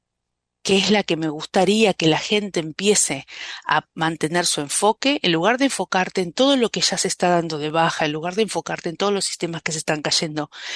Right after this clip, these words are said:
en lugar de enfocarte en eso, que yo sé que es bastante y que yo sé que es difícil, si todas las personas nos tomamos un momento del día, o tres momentos del día, mejor, para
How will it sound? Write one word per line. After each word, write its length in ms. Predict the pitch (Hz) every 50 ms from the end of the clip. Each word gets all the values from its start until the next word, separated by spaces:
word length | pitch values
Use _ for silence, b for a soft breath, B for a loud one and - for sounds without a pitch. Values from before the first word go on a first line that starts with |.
| B B B B B B
en 100 | B 175
lugar 280 | 180 180 180 214 233 247
de 60 | 254
enfocarte 480 | 233 - - 180 - 185 180 180 - 190
en 120 | 175 160
eso, 220 | 151 151 - -
que 120 | - - 165
yo 120 | - 220
sé 180 | 208 - - -
que 80 | -
es 60 | 214 180
bastante 500 | 190 165 - - 160 147 147 147 - 160
y 20 |
que 120 | - -
yo 60 | 165 165
sé 140 | - -
que 120 | - - 226
es 60 | 190
difícil, 600 | 196 190 - - 151 139 - - 156 151 151 156 _ _ _ B B B B B B B B B B B B B
si 200 | - - - 214
todas 360 | - _ - 311 339 320 320 294
las 100 | 240 220
personas 480 | - - 185 170 - - 202 196 190 180
nos 100 | 175 156
tomamos 520 | - - 175 180 190 202 208 202 - -
un 100 | 214 214
momento 540 | 226 226 208 196 185 185 185 180 - 190 180
del 200 | 170 160 160 156
día, 300 | 151 175 170 160 147 135 -
o 160 | - 151 147
tres 280 | - - 202 202 214 175
momentos 420 | 190 165 156 156 156 151 - 151
del 220 | 143 147 139 147 147
día, 240 | 160 156 147 139
mejor, 540 | 135 135 135 - - - 151 165 - - _ _ _ B B B B B B B B B B B B _ -
para 480 | - 202 175 160 151 170 147 - -